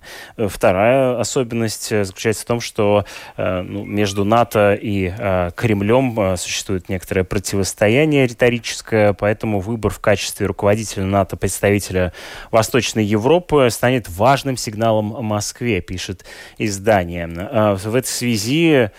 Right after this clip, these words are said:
он приходит к выводу, что, в общем-то, список потенциальных кандидатов, в общем, просматривается. Среди них, э, в том числе и, э, м, политики нашего региона, э, бывшая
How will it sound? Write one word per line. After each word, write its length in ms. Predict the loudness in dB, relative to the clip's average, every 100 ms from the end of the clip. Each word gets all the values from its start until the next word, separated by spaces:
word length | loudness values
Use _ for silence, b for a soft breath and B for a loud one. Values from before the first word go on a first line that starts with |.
| B B
он 140 | -4
приходит 340 | -2 0 0 0
к 80 | 0
выводу, 380 | 2 2 -4
что, 160 | -4 -2
в 20 |
общем-то, 360 | -2 -4 -4 -4
список 440 | -4 -4 -4 -4
потенциальных 640 | -4 -4 0 2 2 2 -2
кандидатов, 600 | -4 0 2 2 0 -6
в 40 |
общем, 280 | -6 -4 -2
просматривается. 960 | 2 2 2 2 2 -2 -6 -6 -10 -12
Среди 380 | -10 -10 -6
них, 360 | -2 0 0 0
э, 220 | 2 2 B B B
в 100 | 0
том 180 | 0
числе 460 | 0 -4 -2 2 2
и, 460 | 2 0 2 2 0 B B
э, 280 | 2 4 4 0
м, 880 | -10 -12 -10 -8 -8 -8 -10 -8 -2
политики 480 | 2 2 0 -2 0
нашего 420 | 2 0 -2 -2
региона, 800 | -2 -4 -2 0 2 2 2 -2
э, 360 | -2 0 0 -2
бывшая 960 | -6 -10 -4 -4 -4 -4 0 2 0